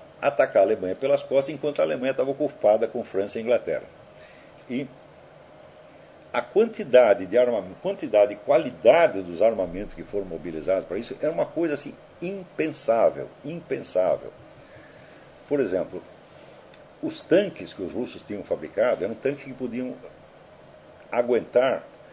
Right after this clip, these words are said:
até trinta disparos dos tanques, de qualquer outro tanque do mundo. E se você desse trinta tiros num,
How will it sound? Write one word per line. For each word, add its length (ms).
até 260
trinta 680
disparos 800
dos 220
tanques, 540
de 100
qualquer 320
outro 280
tanque 300
do 80
mundo. 260
E 80
se 80
você 160
desse 240
trinta 420
tiros 400
num, 160